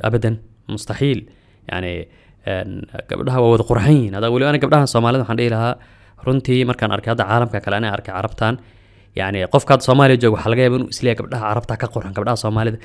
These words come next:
sifir, waa mustaxiil. Yani, gabdhuhu wada qurxan yihiin, laakiin gabdhaha anaga Soomaalida aslan shakligooda, qaabka yihiin, wax ay ka duwan yihiin ma lahan. Wallahi alcadiim, wax ay ku kala duwan yihiin ma lahan. Ka midab ahaan, aslan, ka muuqaal ahaan markaad aragto.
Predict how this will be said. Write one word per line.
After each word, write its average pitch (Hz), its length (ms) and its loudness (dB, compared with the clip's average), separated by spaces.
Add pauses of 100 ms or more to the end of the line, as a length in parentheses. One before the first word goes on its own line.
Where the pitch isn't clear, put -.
(120)
sifir, - 540 0
waa 110 120 2
mustaxiil. 110 480 -2 (680)
Yani, 101 140 0
gabdhuhu 151 240 8
wada 143 120 10
qurxan 123 240 2
yihiin, 127 140 2 (160)
laakiin 113 220 -2
gabdhaha 165 200 6
anaga 151 120 6
Soomaalida 139 280 0
aslan 143 220 0
shakligooda, 117 520 4
qaabka 135 300 4
yihiin, 127 240 0 (240)
wax 151 200 0
ay 143 80 0
ka 139 100 0
duwan 123 260 2
yihiin 120 140 2
ma 117 80 0
lahan. 101 220 -4 (320)
Wallahi 120 240 4
alcadiim, 127 300 4 (260)
wax 135 240 2
ay 147 80 2
ku - 120 -10
kala 135 200 4
duwan 120 200 2
yihiin 123 120 0
ma 127 100 0
lahan. 113 180 -2
Ka - 140 -2
midab 120 280 2
ahaan, 120 180 -2
aslan, 123 240 -2 (240)
ka - 100 2
muuqaal 120 380 4
ahaan 127 160 0
markaad 123 200 2
aragto. - 280 -2